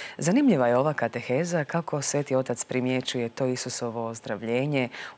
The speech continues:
u poganskom kraju, kako nas vraća prema Petru, prema crkvi. Ali ono što moramo primijetiti, evanđelja nigdje ne govore da je Isus sve bolesne izliječio,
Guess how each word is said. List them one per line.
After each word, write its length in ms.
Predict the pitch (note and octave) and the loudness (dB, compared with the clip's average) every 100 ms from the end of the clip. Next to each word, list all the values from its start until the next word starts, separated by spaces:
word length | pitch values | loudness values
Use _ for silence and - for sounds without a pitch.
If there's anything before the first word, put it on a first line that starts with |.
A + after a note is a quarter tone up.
| - | -4
u 120 | D#3+ | -2
poganskom 760 | - D#3 D3 D3 C3+ - C#3+ C3 | 2 2 4 2 0 0 -2 -2
kraju, 420 | C#3 C3 C3 B2+ | 0 2 2 0
kako 300 | - D3 C#3 | -2 -4 -2
nas 240 | C3+ - | -2 -2
vraća 340 | B2+ B2+ - B2 | -2 -2 -4 -4
prema 320 | B2 A#2+ A#2+ | -4 -6 -6
Petru, 500 | - B2 - B2+ A#2 | -2 -2 -2 -4 -4
prema 360 | A2+ - A2+ A2 | -4 -6 -6 -4
crkvi. 480 | - D3+ E3+ C#3+ B2+ - - - - | -2 0 2 2 0 -2 -12 -8 -4
Ali 220 | C#3+ C#3+ | 0 0
ono 160 | F#3 | 2
što 180 | F#3+ - | 0 0
moramo 360 | D#3+ E3 D3 B2+ | 0 2 2 0
primijetiti, 560 | C3+ C3 C3+ D3 C#3+ | 0 0 0 -2 0
evanđelja 440 | C3 C#3 E3+ D#3+ C#3+ | 0 0 -2 -2 -2
nigdje 380 | G3 G#3+ E3 C3+ - - | -2 -2 -2 -4 -8 -10
ne 160 | D#3 C#3+ | -4 -2
govore 380 | C#3 D#3+ D3+ C3+ | -2 0 0 0
da 120 | B2+ | 0
je 220 | B2+ C3 | 0 -2
Isus 480 | C#3 - - - - - | -2 -6 -4 -4 -6 -6
sve 380 | - - C#3+ E3 | -2 0 2 2
bolesne 600 | D#3 E3 E3 - D#3 D3+ | 2 2 2 -2 -2 -4
izliječio, 760 | C#3+ C#3+ C#3+ D3 - C#3+ C3+ | -2 -2 -2 -2 -4 0 0